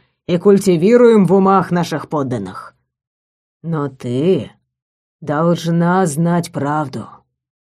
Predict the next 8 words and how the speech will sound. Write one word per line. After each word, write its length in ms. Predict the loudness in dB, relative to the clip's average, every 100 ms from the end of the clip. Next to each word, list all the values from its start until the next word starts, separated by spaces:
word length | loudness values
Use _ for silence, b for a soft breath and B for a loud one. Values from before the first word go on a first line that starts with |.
| _ _ _
Даханны — 920 | -12 -4 -2 -2 0 0 2 4 2 2
потомки 500 | 0 2 2 4 0
сверхъестественных 1200 | 2 0 2 0 0 0 0 0 0 2 2 0
существ, 840 | 0 -2 0 2 2 0 -8 -12
олицетворявших 960 | -6 -2 0 0 0 0 0 0 -2 -2
тьму 380 | -2 0 2 4
и 120 | 2
свет. 520 | -2 -8 -10 -14 -20